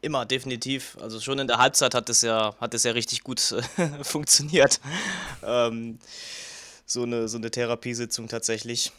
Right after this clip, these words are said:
Ähm, ja, also, la-, la-, lass mich noch mal ganz kurz, ähm, g-, kleiner Mini-, Mini-Schwenk noch mal umgehen, weil, ähm, ich das ein sehr interessanter,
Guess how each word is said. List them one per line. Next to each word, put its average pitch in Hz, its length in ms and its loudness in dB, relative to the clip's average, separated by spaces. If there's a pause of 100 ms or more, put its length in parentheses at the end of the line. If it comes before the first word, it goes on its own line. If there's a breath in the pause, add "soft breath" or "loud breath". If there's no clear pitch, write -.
(120)
Ähm, 113 640 -4
ja, 131 140 4
also, 156 200 4
la-, 117 300 -6
la-, 147 180 2
lass 156 160 2
mich 175 140 -4
noch 175 80 -2
mal 165 100 2
ganz 156 240 2
kurz, - 300 2
ähm, 135 580 0
g-, 104 380 -12
kleiner 202 560 8 (140)
Mini-, 214 360 4
Mini-Schwenk 190 540 0
noch 170 100 -4
mal 156 160 -2
umgehen, 139 460 -4
weil, 127 320 2
ähm, 123 240 -2
ich - 140 -6
das 131 160 -4
ein 131 80 -8
sehr 117 200 -2
interessanter, 127 760 -4